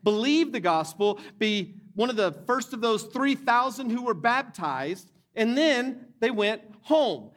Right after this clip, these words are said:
And what happened? Because they were just visitors from Rome. They weren't planning on staying. They were visiting. Then they go home, and what happens?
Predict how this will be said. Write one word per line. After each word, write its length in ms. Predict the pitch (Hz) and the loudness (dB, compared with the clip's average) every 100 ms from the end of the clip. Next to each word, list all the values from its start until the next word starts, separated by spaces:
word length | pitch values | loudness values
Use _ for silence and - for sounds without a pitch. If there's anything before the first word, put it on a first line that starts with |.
| - | -4
And 160 | 208 214 | -2 0
what 140 | 294 | 0
happened? 560 | - 294 302 202 190 196 | 2 0 0 -4 -8 -8
Because 340 | 226 220 214 | -12 -8 -6
they 100 | 269 | -4
were 100 | 311 | -4
just 220 | 302 277 160 | -4 -4 -2
visitors 580 | 277 311 302 233 208 | -2 -2 0 -2 -2
from 240 | - 190 175 | -2 -2 0
Rome. 240 | 156 123 | 0 -2
They 80 | 156 | -2
weren't 220 | 233 294 | 0 -2
planning 320 | 285 277 277 | 0 -2 2
on 140 | 262 226 | 0 -2
staying. 440 | - 208 208 226 | -4 -2 0 -2
They 100 | 226 | -4
were 140 | 247 208 | -2 -2
visiting. 540 | 220 247 254 277 240 - - - | -2 -4 -2 -2 -4 -12 -20 -6
Then 140 | 226 | 0
they 100 | 202 | 0
go 300 | 156 226 294 | 2 0 2
home, 320 | 233 240 233 | 0 0 0
and 120 | 220 | -2
what 140 | 202 214 | -2 0
happens? 560 | 226 220 - - - | 0 -2 -6 -18 -20